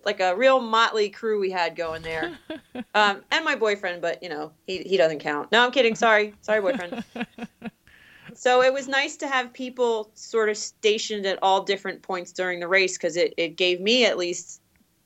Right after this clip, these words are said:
Speaker 1: mile markers to look forward to instead of thinking, "Oh my gosh, I have to run to twenty-six point two."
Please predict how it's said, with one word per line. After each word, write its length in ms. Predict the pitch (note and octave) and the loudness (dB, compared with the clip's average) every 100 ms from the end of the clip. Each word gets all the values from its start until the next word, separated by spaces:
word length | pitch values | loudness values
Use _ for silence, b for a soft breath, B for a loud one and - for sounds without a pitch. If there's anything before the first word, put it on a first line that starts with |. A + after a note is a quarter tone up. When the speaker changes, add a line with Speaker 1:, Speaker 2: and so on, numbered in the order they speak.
| _ - | _ -8
Speaker 1:
mile 340 | F#3 G#3+ A3 | 2 4 6
markers 420 | G#3 G3 F#3+ F#3+ | 4 2 2 -2
to 80 | - | 2
look 140 | F#3+ F3+ | 2 2
forward 440 | G3+ G#3 F#3 F3 | 4 4 4 0
to 280 | - E3 D#3+ | -2 0 0
instead 340 | E3 E3 D#3+ | -2 2 4
of 200 | E3 D3+ | 4 -2
thinking, 560 | - F#3 E3+ E3 D#3 D3+ | -6 -4 -2 -2 -4 -2
"Oh 80 | G3+ | 0
my 100 | F#3+ | 2
gosh, 240 | F#3+ F3+ | 4 2
I 60 | F#3 | 2
have 160 | F3+ F3 | 0 0
to 100 | E3+ | -6
run 140 | F3 | -6
to 40 | E3 | -6
twenty-six 440 | F3 E3 F3 - | -10 -6 -8 -8
point 260 | E3+ E3 D3+ | -8 -8 -2
two." 380 | F#3 E3+ D3+ | 2 2 2